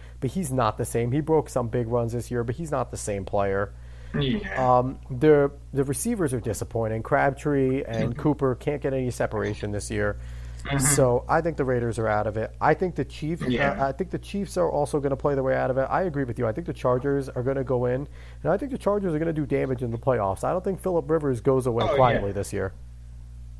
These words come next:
Speaker 2: I don't think anyone would want to play the Chargers in the playoffs. I mean, there, there's, there's teams in the A F C that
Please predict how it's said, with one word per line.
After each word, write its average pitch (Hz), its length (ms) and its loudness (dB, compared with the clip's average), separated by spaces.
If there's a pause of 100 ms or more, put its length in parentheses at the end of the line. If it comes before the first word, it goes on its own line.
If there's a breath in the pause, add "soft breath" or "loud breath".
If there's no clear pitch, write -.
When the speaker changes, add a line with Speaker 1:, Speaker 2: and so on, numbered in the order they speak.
(220)
Speaker 2:
I 180 100 0
don't 247 200 0
think 190 220 -2
anyone 151 400 2
would 120 160 0
want 127 240 -2
to - 80 -4
play 120 180 -2
the 113 100 0
Chargers 113 420 -2
in 117 40 0
the 110 80 0
playoffs. 104 480 -4
I 156 80 0
mean, 160 220 0
there, 190 160 0
there's, 214 320 0
there's 233 280 -2
teams 196 380 0
in 180 80 -4
the 156 120 -2
A 151 200 0
F 143 60 -2
C 151 300 -6
that 127 240 -2